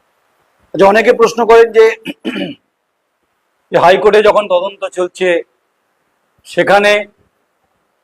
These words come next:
আহ, তদন্ত চলাকালীন দুর্নীতির কথা বলা যায়? অবশ্যই বলা যায়,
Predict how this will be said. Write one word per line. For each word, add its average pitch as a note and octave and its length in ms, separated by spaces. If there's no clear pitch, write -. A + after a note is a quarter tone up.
আহ, C#3+ 220
তদন্ত F#3+ 320
চলাকালীন F#3+ 520
দুর্নীতির F#3 580
কথা E3 200
বলা E3+ 260
যায়? F3+ 280
অবশ্যই F3 360
বলা C3+ 140
যায়, A2+ 160